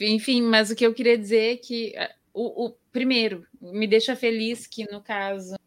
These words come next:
o motivo deles acabarem não vai ter sido o episódio passado.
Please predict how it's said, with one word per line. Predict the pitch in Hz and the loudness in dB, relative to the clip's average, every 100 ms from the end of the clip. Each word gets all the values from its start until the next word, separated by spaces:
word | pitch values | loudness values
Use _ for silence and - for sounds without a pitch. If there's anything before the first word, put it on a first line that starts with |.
| _ | _
o | 214 | -4
motivo | 226 226 - 240 247 226 220 202 - | -2 -2 -4 -4 -4 -6 -8 -8 -12
deles | - 160 190 208 214 220 190 - - - - | -18 -2 4 6 6 2 0 -6 -10 -10 -6
acabarem | 180 196 214 196 190 196 196 | -4 -2 -2 0 2 2 -2
não | 196 196 | -4 -4
vai | 202 202 | -2 -2
ter | 214 | -4
sido | 202 - 202 190 196 190 185 180 - | -6 -8 -8 -4 -4 -2 -4 -8 -6
o | 202 208 214 | -2 2 2
episódio | 208 - 208 196 - | 0 -2 -2 -2 -2
passado. | 202 196 196 180 226 | -8 -4 -2 -2 -4